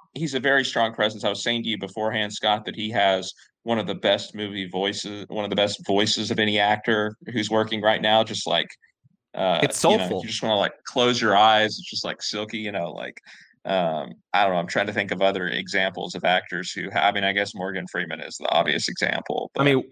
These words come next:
Speaker 2: what urban
Speaker 1: um,
Speaker 2: myth, urban legend do you want Colman Domingo to, t-, to read to you in his voice?
Speaker 1: Yeah, no, truly though, that it's, it's perfect for this kind of movie, right? Where, like, so much of it is based off of the mythology and, like, you know, the Candyman is passed down, you know, like,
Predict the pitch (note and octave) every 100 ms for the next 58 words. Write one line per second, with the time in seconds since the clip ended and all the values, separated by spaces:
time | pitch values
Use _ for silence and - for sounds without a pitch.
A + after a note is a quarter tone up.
0 | - C#3 E3+ - C#3+ D3+ C3+ A2+ A#2+ A#2
1 | C3 B2 A2+ G#2+ G#2 G2+ F#2+ G2+ G2 G2+
2 | - G#2+ G2+ F#2 F#2+ F#2+ F#2 G#2 - -
3 | A2+ G2 - - A2+ G#2+ - E2+ D2+ E2
4 | G2 F#2+ G2 G#2 A2+ - - _ _ _
5 | _ - E3 B2 A2+ A2 - D3+ A#2 G2
6 | G2 G2 A#2+ - - C#3 - - D3 -
7 | G3 F3+ C3+ - A#2 G#2+ - A2 F#2+ G#2
8 | F#2+ F2 F#2 - F2+ F#2 E2+ E2 - A2
9 | G#2 G2 - F#2 F2+ F#2 G2 F#2 - F2
10 | - C#2+ - G2+ _ - E2+ - - F2+
11 | C2 - E2 C2 C2+ B1 - - F#2+ C2
12 | - - - _ - A#2+ - - - C#3+
13 | C3 B2 A2+ G#2 G2+ - A2+ G#2+ G#2 G#2+
14 | G#2 G2+ F#2+ F#2+ F#2+ F#2+ C#2+ C2 - D#2+